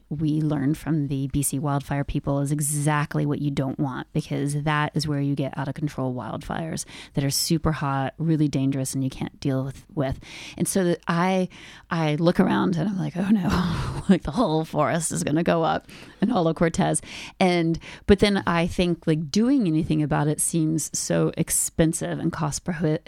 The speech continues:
prohibitive. It, is that true? Or is it when,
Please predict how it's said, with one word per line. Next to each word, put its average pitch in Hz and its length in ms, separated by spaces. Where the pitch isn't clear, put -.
prohibitive. 151 640
It, 190 240
is 196 180
that 285 200
true? 285 600
Or 208 420
is 202 220
it 180 160
when, 175 300